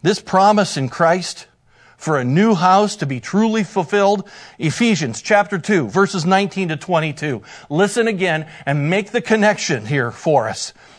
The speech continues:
"Consequently, you are no longer foreigners and strangers, but fellow citizens with the saints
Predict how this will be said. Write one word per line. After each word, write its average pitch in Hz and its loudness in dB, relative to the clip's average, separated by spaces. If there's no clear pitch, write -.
"Consequently, 185 -2
you 202 4
are 160 2
no 196 2
longer 214 2
foreigners 185 0
and 143 -6
strangers, 175 -2
but 185 2
fellow 240 2
citizens 190 -2
with 175 -4
the 175 -2
saints 156 -4